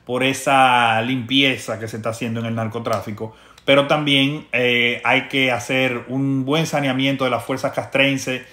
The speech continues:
porque realmente hay mucha delincuencia. Y está bien que el coronavirus, está bien que la crisis, está bien que el narcotráfico, que lo que se está viviendo en el país con las capturas, pero, coño,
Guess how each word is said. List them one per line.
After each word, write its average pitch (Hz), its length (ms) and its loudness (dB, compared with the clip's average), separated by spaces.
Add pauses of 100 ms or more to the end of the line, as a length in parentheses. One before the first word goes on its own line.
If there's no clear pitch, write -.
(360)
porque 123 420 -2
realmente 123 840 2
hay 120 100 0
mucha 131 280 -4
delincuencia. 110 840 -4 (300)
Y 127 180 0
está 131 180 4
bien 143 260 0
que 143 60 -4
el 135 80 0
coronavirus, 131 640 -2
está 127 140 -2
bien 127 200 -2
que 123 80 -2
la 113 160 -2
crisis, 135 400 -2
está 120 160 -2
bien 127 240 -2
que 123 80 -6
el 120 100 -4
narcotráfico, 123 840 -2
que 117 80 -6
lo 113 100 -6
que 117 120 -6
se 110 60 -10
está 113 140 -4
viviendo 127 260 -4
en 127 60 -6
el 120 120 -8
país 123 360 -2
con 117 140 -6
las 113 140 -6
capturas, 143 680 0 (720)
pero, 127 1000 2 (140)
coño, 123 540 -6